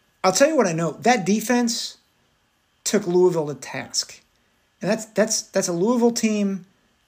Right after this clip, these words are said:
that beat down on Notre Dame. They have been,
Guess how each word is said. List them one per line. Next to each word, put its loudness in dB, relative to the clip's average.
that -6
beat 0
down 0
on -6
Notre -8
Dame. -2
They -2
have -2
been, -4